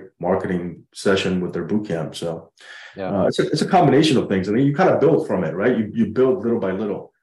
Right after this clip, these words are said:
Speaker 2: Yeah.
Speaker 1: Like, every time I went to a conference, I, I would get a little nugget. And that nugget was worth everything to me.
Speaker 2: Yeah.
Speaker 1: 'Cause I, I would just take that one thing and go all in on it. Yeah.
Speaker 2: Yeah, to me, to me, watching your growth over the years has, has come from, if I'm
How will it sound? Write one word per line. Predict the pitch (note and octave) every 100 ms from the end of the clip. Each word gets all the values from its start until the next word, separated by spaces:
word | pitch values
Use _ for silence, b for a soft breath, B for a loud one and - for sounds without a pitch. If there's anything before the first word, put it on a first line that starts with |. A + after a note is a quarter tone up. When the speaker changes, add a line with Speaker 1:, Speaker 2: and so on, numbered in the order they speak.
| b b -
Speaker 2:
Yeah. | G2
Speaker 1:
Like, | G2
every | A#2 B2
time | A#2+ A#2+
I | A2+
went | A#2 A2
to | G2+
a |
conference, | G#2+ B2 F#2+ E2+
I, | F#2 F2+ -
I | F#2
would | F2+
get | A2 G2
a |
little | F#2 G2+ A2+ A#2
nugget. | A2 G#2 E2+ - - _
And | G2+ G2+
that | G#2 G#2+
nugget | G#2+ G2+ E2+
was | E2+ -
worth | G2+ F#2+
everything | - G#2+ F#2 E2+ F2
to | E2+
me. | C#2+ - _ _
Speaker 2:
Yeah. | - F#2+
Speaker 1:
'Cause | F2+ F#2 G2 A2 -
I, |
I | G2+
would | G2 G2
just | G2+ -
take | A2+
that | G#2 F#2+
one | G#2+ B2+
thing | C3 B2+ G#2 F2+ - _ _ _ _ _ -
and | F#2+
go | F#2
all | G#2+ G#2 G#2
in | G2
on | E2+ D2+
it. | - _ _ _ _ _ _ - _
Yeah. | F#2+ F2+
Speaker 2:
Yeah, | D3 B2
to | B2
me, | C#3+ D#3 -
to | C3
me, | D#3
watching | D#3+ C3 A#2+ A#2+
your | A2+ A2
growth | G#2+ G#2+ G#2+
over | G2+ F2+
the | F2+
years | F#2+ F#2 -
has, | F2+ F2 - _ _ G2 G2 -
has | G#2 F#2
come | - G#2 G2 - _ _ -
from, | G#2 -
if | A2
I'm | A2+ A2+ A2